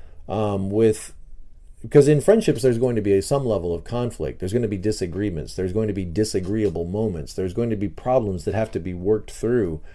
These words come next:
And those things can be difficult for twos sometimes. So don't just focus on being friendly and outgoing.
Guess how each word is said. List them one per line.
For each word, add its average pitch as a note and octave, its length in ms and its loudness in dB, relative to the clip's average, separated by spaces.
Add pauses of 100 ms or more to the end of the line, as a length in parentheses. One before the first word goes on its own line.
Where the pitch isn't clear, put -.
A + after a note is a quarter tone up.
(680)
And A#2+ 500 2 (140)
those C3+ 320 6
things E3+ 240 2
can D3+ 160 -2
be C3 80 -2
difficult B2 520 0
for G2 120 -6
twos F2+ 320 -4
sometimes. D#2 640 -8 (380)
So F3 260 8
don't A3+ 240 6
just B3 160 0
focus F#3 320 4
on E3+ 100 0
being D#3 200 2
friendly D3+ 400 2
and A#2 80 0
outgoing. C3+ 720 0